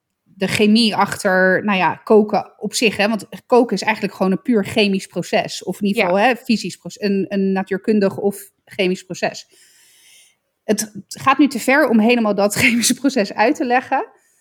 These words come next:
Speaker 1: maar de essentie van het verhaal is, ehm, dat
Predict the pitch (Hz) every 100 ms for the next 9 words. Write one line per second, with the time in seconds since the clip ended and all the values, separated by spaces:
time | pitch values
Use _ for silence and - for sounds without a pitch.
0 | _ - 208 240 302 254 208 220 269 330
1 | 302 277 247 247 226 196 185 233 320 359
2 | _ 233 240 - - - - 196 185 185
3 | - 202 214 202 -